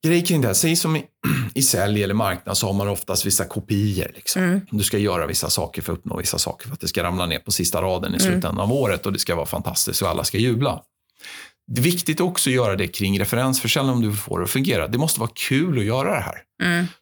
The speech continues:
Speaker 1: Det måste vara roligt att göra det och du måste kunna se så att du får en tro också om att du vill göra det. Du måste
Speaker 2: Mm.
Speaker 1: ha tro på att känna så här, att jag vill jobba med referensförsäljning, jag tror att det är viktigt. Jag tror att det är, det fungerar. Och så börjar du göra det, du agerar.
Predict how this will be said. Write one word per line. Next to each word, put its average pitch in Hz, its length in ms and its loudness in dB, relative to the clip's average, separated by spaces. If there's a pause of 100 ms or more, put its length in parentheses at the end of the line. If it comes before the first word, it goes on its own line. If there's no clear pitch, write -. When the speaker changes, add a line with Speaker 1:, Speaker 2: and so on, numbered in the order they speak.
(200)
Speaker 1:
Det 135 60 0
måste 143 260 0
vara 143 120 0
roligt 156 480 0
att 156 140 -2
göra 92 340 0
det 104 120 -2 (420)
och 117 120 0
du 123 80 2
måste 123 320 0
kunna 113 320 0
se 101 360 2
så 107 120 0
att 101 80 -4
du 117 60 -2
får 107 200 0
en 101 120 0
tro 135 360 0
också - 240 -2
om 92 120 0
att 95 140 -2
du 95 80 -2
vill 98 280 0
göra 120 260 2
det. - 180 -4
Du - 80 -2
måste 123 140 2
Speaker 2:
Mm. 139 100 2
Speaker 1:
ha 160 60 -2
tro 180 280 2
på - 80 -2
att 95 100 -6
känna 95 280 -2
så 98 100 0
här, 85 80 0
att - 100 -12
jag 117 160 0
vill 127 180 2
jobba 110 240 2
med 123 100 0
referensförsäljning, 92 680 -2
jag 85 120 -4
tror 110 260 0
att 85 80 -6
det 82 60 -4
är 90 40 -2
viktigt. - 400 -6 (400)
Jag - 120 -2
tror 104 180 2
att 101 80 -2
det 92 100 0
är, 90 260 0 (340)
det 107 80 0
fungerar. 95 640 2 (100)
Och - 80 0
så 131 80 2
börjar 131 260 4
du 104 80 2
göra 107 380 2
det, 87 60 -6
du 101 120 0
agerar. 101 540 -2